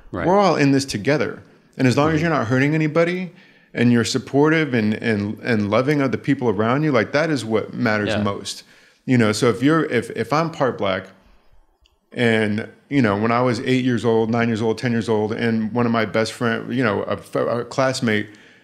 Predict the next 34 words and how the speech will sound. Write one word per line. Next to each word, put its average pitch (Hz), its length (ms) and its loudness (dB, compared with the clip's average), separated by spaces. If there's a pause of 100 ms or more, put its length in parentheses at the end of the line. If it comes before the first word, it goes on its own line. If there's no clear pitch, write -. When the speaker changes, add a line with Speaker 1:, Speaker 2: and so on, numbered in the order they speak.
(120)
Speaker 2:
his, 107 280 -4 (540)
his 113 300 -2
dad 110 340 0
calls 123 260 -2
me 113 120 -2
a 95 60 -4
nigger 120 460 -2 (1000)
Speaker 1:
Mm-hmm. 80 220 -16
Speaker 2:
'cause 127 160 -2
he 131 100 0
doesn't, 113 300 -2
he 120 120 -2
doesn't 113 240 2
know 123 160 0
anything 117 280 -4
about 98 280 -4
me, 107 220 -6 (140)
Speaker 1:
Right. 85 280 -10
Speaker 2:
but - 160 0
they're 120 160 2
white 107 520 -2
and 113 160 -2
they 113 80 2
wanna 107 240 0
know 107 160 2
why 104 160 2
their 104 160 -2
son 110 200 -4
is 107 120 -8
hanging 107 240 0
out 107 100 -2
with 104 140 -8
a 104 40 -6
nigger. 107 440 -2